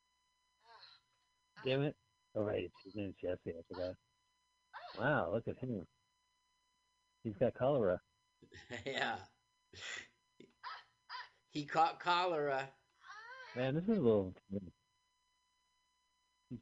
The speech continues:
Speaker 1: biting her nipple.
Speaker 2: But the thing is, they're not even having
Speaker 1: This is like a
Speaker 2: intercourse.
Speaker 1: duck.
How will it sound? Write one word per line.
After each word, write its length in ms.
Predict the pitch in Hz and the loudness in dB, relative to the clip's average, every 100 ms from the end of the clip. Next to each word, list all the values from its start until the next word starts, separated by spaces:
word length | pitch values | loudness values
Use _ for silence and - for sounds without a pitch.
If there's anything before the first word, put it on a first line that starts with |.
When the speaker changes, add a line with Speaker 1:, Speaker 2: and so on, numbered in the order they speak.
| - | 2
Speaker 1:
biting 200 | 151 143 | 4 6
her 80 | 101 | 4
nipple. 460 | 110 151 80 65 - _ _ _ _ _ _ | 2 2 -2 -2 -8 _ _ _ _ _ _
Speaker 2:
But 120 | 180 185 | -6 -6
the 60 | |
thing 240 | 175 254 240 | -2 -2 2
is, 300 | 147 107 - _ _ 127 | 0 0 -8 _ _ 0
they're 160 | 175 | 0
not 200 | 254 294 - | 2 -2 -4
even 480 | 196 180 185 165 170 - _ - 147 | -6 -2 -2 -2 -6 -12 _ -12 -2
having 380 | 190 180 165 165 | 0 0 -2 -2
Speaker 1:
This 40 | |
is 20 | |
like 60 | 196 | -2
a 40 | |
Speaker 2:
intercourse. 680 | 269 214 139 123 101 95 90 | 4 4 4 2 4 4 4
Speaker 1:
duck. 340 | 113 117 - | 2 2 -2